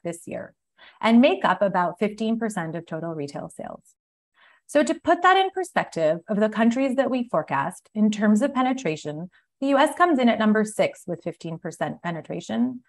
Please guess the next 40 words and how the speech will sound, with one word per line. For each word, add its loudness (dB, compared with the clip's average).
China 2
is 0
number 4
one 2
with 2
about 2
forty-five 0
percent -4
of -4
their 0
sales -4
online, -6
and 6
the 4
U 0
K 2
is 4
number 2
two -6
with -6
about 0
thirty-six -2
percent -6
of -14
th-, -10
their -6
sales -8
online. -12
Here 0
in 6
the 2
U 4
S, 2
e-commerce 2
sales 2
will 0
continue 0
to -2
grow 2
steadily, -4